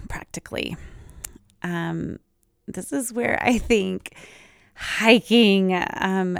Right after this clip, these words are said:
prioritizing trips to the, the ocean, um,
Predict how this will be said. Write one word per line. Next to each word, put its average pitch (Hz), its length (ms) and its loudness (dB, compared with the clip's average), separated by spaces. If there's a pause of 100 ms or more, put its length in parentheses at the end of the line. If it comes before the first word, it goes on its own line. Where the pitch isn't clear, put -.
(100)
prioritizing 202 1040 0
trips - 640 -6 (200)
to 175 680 -6 (180)
the, 185 320 0 (380)
the - 260 -2
ocean, - 800 -4 (200)
um, 175 460 -10